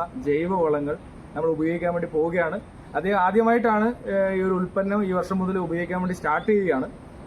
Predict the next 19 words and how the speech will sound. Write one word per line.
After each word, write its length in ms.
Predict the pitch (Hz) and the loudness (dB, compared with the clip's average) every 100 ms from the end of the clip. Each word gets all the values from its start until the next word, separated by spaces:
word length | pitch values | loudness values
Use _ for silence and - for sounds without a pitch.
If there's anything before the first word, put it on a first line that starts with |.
| 139 | -6
അപ്പോ 140 | 139 156 160 | 0 2 4
അതിന്റെ 240 | 160 170 185 165 | 2 0 -2 -2
റിസൾട്ട് 400 | 156 208 208 240 220 | 0 0 4 2 4
കാര്യങ്ങളൊന്നും 500 | 196 196 196 190 196 | 2 2 0 0 -2
നമ്മൾ 160 | 180 175 | -2 -2
ഇന്നിവിടെ 340 | 170 170 165 175 170 139 | -2 -2 2 2 0 -2
പറയുന്നില്ല, 460 | 135 165 175 156 190 160 | 0 0 0 -2 -4 -4
കാരണം 260 | 139 151 160 | -4 -4 -6
നമ്മൾ 140 | 147 156 | -4 -2
ഇന്ന് 140 | 156 139 | -2 -4
ഉപയോഗിക്കുന്നതിന്റെ 840 | 156 175 185 190 190 190 190 190 175 | -2 -2 -2 -2 -2 -2 -2 -2 -4
വീഡിയോ 220 | 170 180 160 | -4 -4 -2
മാത്രമാണ് 440 | 151 175 190 170 165 | -2 -2 -4 -4 -4
ഇന്ന് 100 | 165 | -6
പ്രേക്ഷകരിലേക്ക് 600 | 147 131 156 143 151 147 135 | -4 -6 -4 -4 -2 -2 -4
എത്തിക്കുന്നത്. 360 | 135 143 135 143 - - - 165 | -4 -4 -4 -6 -8 -18 -10 -6
തീർച്ചയായിട്ടും 420 | 170 214 208 214 | -2 0 2 0
അത് 60 | 196 | 0
ഉപയോഗിക്കുവാനും 640 | 175 190 214 214 214 208 | 0 2 2 2 2 2